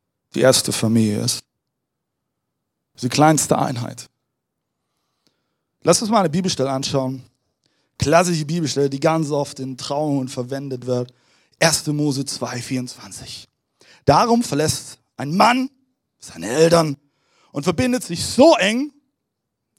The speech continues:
also die haben Sex, „mit seiner Frau, dass die beiden eins sind mit Leib und Seele.“ Ja, die Leute denken immer, hier geht's nicht um Sex. Natürlich geht's hier um Sex.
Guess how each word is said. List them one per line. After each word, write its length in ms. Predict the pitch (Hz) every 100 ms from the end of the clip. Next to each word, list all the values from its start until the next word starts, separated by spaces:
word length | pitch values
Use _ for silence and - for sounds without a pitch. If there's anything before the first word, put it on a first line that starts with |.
| _
also 220 | 120 117
die 120 | 120 107
haben 100 | 104
Sex, 420 | 147 196 - - _ _ _ _ _ _
„mit 160 | 165 165
seiner 260 | 240 247
Frau, 420 | - 175 226 302 359 _ _ _ _ _ _ _ _ -
dass 240 | 147 180
die 100 | 214
beiden 400 | 247 269 320 359
eins 320 | 277 285 269
sind 320 | 285 262 285 170
mit 120 | 170
Leib 240 | 196 190
und 120 | 196
Seele.“ 320 | 165 185 143 107 _ _ _ _ _ _ _ _ _
Ja, 80 | -
die 100 | 156
Leute 240 | 165 175
denken 220 | 160 180 185
immer, 120 | 165
hier 80 | 156
geht's 240 | 175 -
nicht 100 | 160
um 80 | 135
Sex. 220 | 208 -
Natürlich 300 | 139 233 262
geht's 160 | 147 143
hier 100 | 135
um 80 |
Sex. 340 | 143 220 -